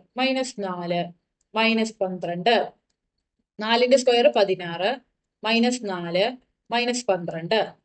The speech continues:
പതിനാറിൽ നിന്ന് നാല് പോയാൽ എത്രയാണ്? പന്ത്രണ്ട്. പന്ത്രണ്ടിൽ നിന്ന് പന്ത്രണ്ട് പോയാൽ പൂജ്യം. അപ്പോൾ ഒരു ബഹുപദത്തിന്റെ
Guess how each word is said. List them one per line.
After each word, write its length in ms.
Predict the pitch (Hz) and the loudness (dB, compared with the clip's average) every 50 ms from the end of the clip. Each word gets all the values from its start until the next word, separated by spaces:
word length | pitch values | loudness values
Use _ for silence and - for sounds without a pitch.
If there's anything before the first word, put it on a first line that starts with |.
| _ _ _ _ | _ _ _ _
പതിനാറിൽ 460 | 214 226 240 247 254 247 247 254 269 262 | 0 2 4 4 4 6 6 6 6 6
നിന്ന് 240 | 254 247 254 254 | 4 4 2 2
നാല് 220 | 247 226 220 226 233 | 2 2 0 0 2
പോയാൽ 260 | 233 220 220 214 214 | 2 4 4 4 4
എത്രയാണ്? 380 | 208 208 208 202 196 190 190 196 | 2 2 4 2 2 2 0 -2
പന്ത്രണ്ട്. 460 | - 196 190 185 175 175 175 175 175 | -4 -4 -4 -4 -6 -6 -6 -8 -6
പന്ത്രണ്ടിൽ 520 | 175 - 202 208 208 208 214 220 226 233 | -4 -4 -2 0 -2 0 2 2 4 4
നിന്ന് 180 | 226 220 226 226 | 4 2 2 2
പന്ത്രണ്ട് 400 | 233 220 214 214 220 208 220 226 | 2 0 0 0 0 0 0 2
പോയാൽ 260 | 214 214 208 233 277 | 2 4 4 4 2
പൂജ്യം. 760 | - - - 180 170 165 165 165 - - 226 220 180 160 156 - _ _ _ _ _ _ _ _ _ _ _ _ _ _ _ _ _ - | 0 -4 -8 -8 -8 -8 -8 -10 -2 2 4 4 4 2 -2 -8 _ _ _ _ _ _ _ _ _ _ _ _ _ _ _ _ _ -8
അപ്പോൾ 380 | 220 233 240 226 202 220 262 - - _ _ _ _ - | -6 0 4 4 4 4 2 -2 -10 _ _ _ _ 4
ഒരു 460 | 214 262 262 311 370 - - - _ _ _ _ _ - | 4 6 6 6 4 4 2 0 _ _ _ _ _ 2
ബഹുപദത്തിന്റെ 1000 | 240 247 240 285 311 269 262 240 214 202 208 - 190 185 165 175 185 185 180 185 | 4 4 4 4 6 6 6 6 4 2 0 -4 -6 -6 -2 -2 -2 -2 -2 -4